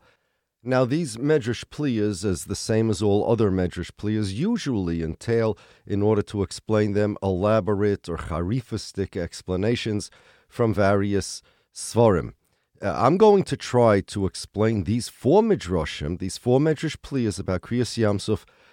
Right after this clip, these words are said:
in a more pashtustika manner. Al pi pshuton shel hadvarim. So let's go. I have the Sefer in front of me, Medrash Pliya, with the Perish Binas Nevoichim.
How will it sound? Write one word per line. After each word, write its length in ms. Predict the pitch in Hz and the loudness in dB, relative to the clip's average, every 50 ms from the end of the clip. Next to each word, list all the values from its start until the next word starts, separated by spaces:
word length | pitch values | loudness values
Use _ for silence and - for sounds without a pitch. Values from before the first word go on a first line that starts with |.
| _ _ _ _ _ _ _ _ _ _ 104 | _ _ _ _ _ _ _ _ _ _ -8
in 340 | 107 110 120 120 120 117 | -4 0 2 2 4 4
a 80 | 117 110 | 4 4
more 340 | 110 110 113 113 113 107 101 - _ _ _ _ - | 4 4 6 6 6 4 2 -2 _ _ _ _ -6
pashtustika 880 | - - 143 139 - - - - 120 101 - - - 104 92 - 101 92 | 0 2 2 2 2 -2 -6 -4 -4 -4 -4 -6 -6 -6 -4 -2 -2 -2
manner. 520 | 87 85 78 71 67 - - - - - _ | 0 0 -2 -2 -4 -8 -10 -14 -18 -10 _
Al 160 | - 101 104 | -2 -2 -2
pi 200 | - - - 107 | -2 -2 -6 -6
pshuton 580 | - - - - - 208 196 - - 135 117 - | -6 -8 -8 -6 -4 -4 -4 -2 -2 -4 -4 -2
shel 220 | - - 101 95 | -2 -2 -2 0
hadvarim. 640 | 90 95 92 71 69 73 76 65 60 50 - 80 - _ _ _ _ _ _ _ _ _ _ | 0 0 0 -2 -4 -6 -6 -6 -6 -10 -12 -18 -20 _ _ _ _ _ _ _ _ _ _
So 220 | - - - 98 | -10 -6 -2 0
let's 260 | 98 113 123 117 - 76 | 2 2 2 2 0 -2
go. 320 | 73 104 82 60 - - _ _ _ - - _ _ _ | -2 -2 -2 -2 -4 -10 _ _ _ -20 -20 _ _ _
I 200 | - 113 160 185 | 0 2 4 4
have 200 | 190 185 170 143 | 4 4 4 2
the 60 | 151 | -2
Sefer 420 | - - - 120 117 117 - - 110 | -4 0 0 0 0 0 0 -2 -2
in 80 | 101 | -2
front 240 | - - 107 101 98 | -2 -2 -2 0 0
of 60 | 98 | 0
me, 80 | 98 95 | 0 0
Medrash 420 | 92 92 95 90 - 87 85 - - - | 2 0 0 0 -2 -6 -10 -10 -14 -10
Pliya, 320 | - 117 117 110 101 101 | -6 -2 0 0 2 2
with 160 | 95 92 87 | 0 0 -2
the 80 | - 90 | -4 -6
Perish 460 | - - 107 107 107 101 90 - - | -6 -2 -2 0 0 0 -2 -4 -6
Binas 420 | - 73 104 107 101 98 90 71 78 | -4 -2 0 0 0 0 0 0 -2
Nevoichim. 680 | 90 87 65 85 82 82 82 - - 60 50 50 - | -2 -2 0 0 0 -2 -2 -4 -8 -10 -10 -12 -14